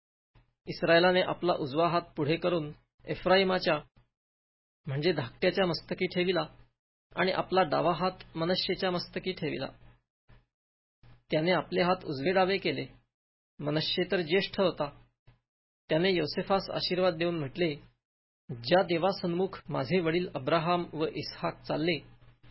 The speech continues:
माझ्या जन्मापासून आजवर ज्या देवाने माझे पालन केले, ज्या दूताने मला सर्व आपदातून रक्षिले,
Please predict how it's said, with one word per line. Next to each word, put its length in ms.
माझ्या 300
जन्मापासून 640
आजवर 440
ज्या 200
देवाने 360
माझे 300
पालन 360
केले, 440
ज्या 180
दूताने 420
मला 240
सर्व 420
आपदातून 600
रक्षिले, 480